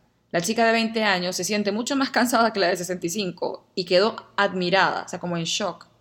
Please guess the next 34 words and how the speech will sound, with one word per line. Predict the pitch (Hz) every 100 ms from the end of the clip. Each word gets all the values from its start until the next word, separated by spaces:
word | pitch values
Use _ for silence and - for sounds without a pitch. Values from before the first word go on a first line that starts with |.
| _ _ _ _ _ _ _ -
de | 190 190
cómo | 247 262 277
la |
señora | 247 214 220
de | 220
sesenta | 196 196 180
y |
cinco | 196 202 180 175
pudo | 208 233
respirar | 214 - 180 170 160 -
a | -
través | 170 165 175
de |
todas | 165 208 240
las | 220
posturas, | 175 - 208 202 196 - - _ _ _
con | 170
una | 226 240
calma, | 233 220 220 220 220 214 - -
se | -
levanta | 160 170 214 226 226 220 214
después | 202 170
del | 160
Shavasana | 170 170 196 208 196
y | 165
está | - 170
fresca | - - 208 202 - - - 147
como | 160
una | 160 156
lechuguita. | - 156 151 - - _ _ _ _ _ _ _ _ _ _ _ _
¿Qué | 285
pasa | 285 285 277
con | 240 165
esto? | 127 - -